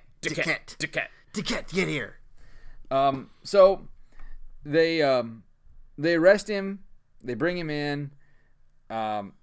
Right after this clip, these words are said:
Speaker 1: of course, before that, they have, Denise Richards has to give her little talk to the
Speaker 2: Mm-hmm.
Speaker 1: police, and the, the attorney. I love the prosecuting attorney who literally during this scene is sitting there with his feet up on the desk.
Speaker 2: Mm-hmm.
Speaker 1: It looks like he's masturbating with his pencil.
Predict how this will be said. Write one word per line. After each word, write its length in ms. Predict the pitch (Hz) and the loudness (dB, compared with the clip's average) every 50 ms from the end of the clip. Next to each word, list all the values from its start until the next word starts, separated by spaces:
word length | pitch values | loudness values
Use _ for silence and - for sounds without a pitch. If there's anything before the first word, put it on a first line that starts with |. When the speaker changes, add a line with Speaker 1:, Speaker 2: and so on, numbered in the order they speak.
| _ _ | _ _
Speaker 1:
of 140 | - 147 - | -10 -4 0
course, 280 | - 196 185 156 - - | 2 2 2 2 -2 -4
before 340 | 151 151 139 175 220 208 175 | -6 -4 -2 2 2 2 2
that, 260 | 156 151 143 - - | 2 0 -2 -4 -8
they 80 | 135 | -10
have, 160 | 123 135 131 - - 113 | -10 -10 -10 -12 -16 -14
Denise 300 | 104 117 143 156 143 143 | -8 -6 -4 -4 -2 -4
Richards 240 | 147 - 135 120 - | -4 -6 -6 -4 -2
has 180 | 135 123 - | -2 -2 -2
to 80 | - - | -4 -8
give 120 | 120 117 104 | -8 -6 -6
her 100 | 117 117 | -6 -6
little 200 | 110 113 107 107 | -4 -4 -6 -6
talk 420 | 104 - - 123 120 117 113 - - | -6 0 2 4 4 4 2 -2 -12
to 60 | - | -10
the 60 | 113 | -8
Speaker 2:
Mm-hmm. 80 | 127 123 | -6 -6
Speaker 1:
police, 460 | 123 117 113 113 110 110 110 - - | -4 -4 -4 -4 -4 -4 -6 -6 -8
and 100 | 110 107 | -8 -6
the, 120 | 110 107 - - - - - - | -6 -6 -8 -12 -20 -20 -14 -6
the 100 | - 156 | -4 -4
attorney. 420 | 156 156 - 196 269 294 262 220 151 | -4 -2 -2 -2 -2 0 -2 -2 -2
I 120 | 160 175 | -2 0
love 360 | 175 170 185 214 254 214 185 | 2 4 4 4 4 2 -2
the 80 | 202 196 | -4 -4
prosecuting 640 | - - 175 175 170 - - - - 160 147 135 123 | -2 0 2 2 2 0 -4 -8 -6 -6 -4 -2 -2
attorney 460 | - - - 147 139 123 107 98 - - - - - - - - | -2 -2 -2 -2 -2 -4 -6 -8 -12 -14 -18 -20 -20 -20 -18 -8
who 120 | - 156 165 | -4 -4 -4
literally 440 | 165 160 175 202 214 247 226 214 196 | 0 0 0 0 0 -2 -4 -6 -4
during 280 | 139 151 175 175 170 160 | -4 -4 -6 -6 -6 -6
this 160 | 156 147 - | -8 -8 -8
scene 520 | - - 165 170 165 143 123 117 117 120 - - - - - - - - - - | -10 -10 -10 -8 -8 -8 -8 -8 -10 -12 -16 -20 -20 -20 -20 -20 -20 -20 -12 -6
is 180 | 160 160 147 - | -4 -4 -4 -4
sitting 460 | - - - - 180 196 247 262 240 | -6 -8 -6 -2 -2 -2 -2 -2 -4
there 140 | 214 196 190 | -2 -2 -2
with 100 | 180 160 | -4 -4
his 160 | 151 135 - | -6 -8 -10
feet 320 | - - - - 185 214 240 | -12 -16 -14 -10 -4 -2 -2
up 140 | 247 247 233 | 0 0 -2
on 120 | 202 196 | -2 -2
the 60 | 196 | -4
desk. 580 | 160 110 131 123 107 107 123 - - - - _ _ _ _ _ _ - _ _ - | -6 -4 -2 -2 -2 -2 -4 -6 -12 -20 -20 _ _ _ _ _ _ -20 _ _ -14
Speaker 2:
Mm-hmm. 320 | 107 117 117 117 117 110 117 - _ _ _ _ _ - | -12 -10 -10 -10 -10 -12 -12 -16 _ _ _ _ _ -10
Speaker 1:
It 120 | 196 - | -10 -6
looks 240 | 202 220 277 - - | -2 -2 -2 -2 -2
like 160 | 269 247 - | -2 -2 -2
he's 160 | - 202 - 127 | -4 -6 -6 -4
masturbating 760 | 117 135 143 175 208 - - 233 180 185 180 175 165 147 147 | -4 -4 -4 -4 -4 -6 -6 -6 -4 -4 -4 -4 -4 -6 -8
with 120 | 139 - | -6 -6
his 160 | 143 131 - | -6 -8 -8
pencil. 600 | - - - 143 139 147 143 - 101 - 95 - | -10 -10 -8 -6 -6 -6 -8 -10 -12 -14 -16 -20